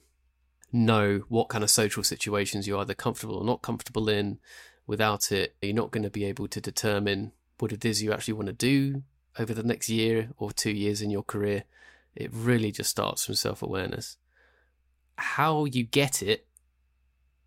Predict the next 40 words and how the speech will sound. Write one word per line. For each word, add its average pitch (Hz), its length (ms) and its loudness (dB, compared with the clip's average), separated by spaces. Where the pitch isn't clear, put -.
really 110 300 2
tough 98 260 -2
question. 107 520 -4
But 113 120 2
I - 20 0
think 139 180 6
a 131 60 6
good 143 180 4
place 131 220 2
to 113 60 -4
start 151 320 2
is - 100 0
just - 240 0
being 113 180 2
a 104 40 0
bit 104 120 0
more 98 120 0
vulnerable, 107 540 0
right? - 220 -4
Again, 110 380 2
easier 107 260 -2
said 104 160 0
than 107 140 -2
done. 107 380 -2
I'm 110 60 -10
just, - 160 -4
like, 95 140 0
kinda 104 200 -2
going 101 320 -2
down, 101 420 0
<laughs> - 600 -10
down 123 280 6
the 113 80 4
motions 110 460 4
of 113 100 0
all 120 200 6
of 110 80 -2
these 113 180 6
kind 113 220 2
of 110 300 2